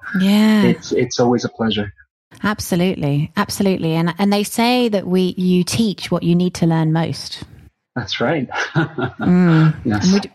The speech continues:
Speaker 1: would you agree with that?
Speaker 2: I would, yeah. It definitely, it, it, it deepens one's own practice. And of course, we'll talk about this a little bit further, but the teachings of Dharma,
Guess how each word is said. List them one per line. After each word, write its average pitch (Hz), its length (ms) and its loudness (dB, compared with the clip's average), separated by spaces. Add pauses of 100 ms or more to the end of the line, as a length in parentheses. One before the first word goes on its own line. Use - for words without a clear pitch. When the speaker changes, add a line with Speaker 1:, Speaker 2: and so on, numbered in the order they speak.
(120)
Speaker 1:
would 196 140 0
you 196 80 4
agree 190 260 0
with 196 120 0
that? 262 160 -4 (840)
Speaker 2:
I 151 100 2
would, 151 260 0
yeah. 117 160 0 (220)
It 135 400 -2
definitely, 131 640 2
it, 117 120 -6
it, 117 240 -4
it 120 200 -4
deepens 120 500 2
one's 117 220 0
own 117 220 0
practice. - 560 -6 (440)
And 151 320 2
of 147 120 -2
course, 147 280 -2
we'll 135 140 -2
talk - 220 -2
about 120 220 -2
this 127 160 -6
a 131 60 -4
little 123 160 -2
bit 131 100 -8
further, 139 420 2
but 127 200 -2 (380)
the 127 120 2
teachings 156 400 2
of 123 160 0
Dharma, 131 460 0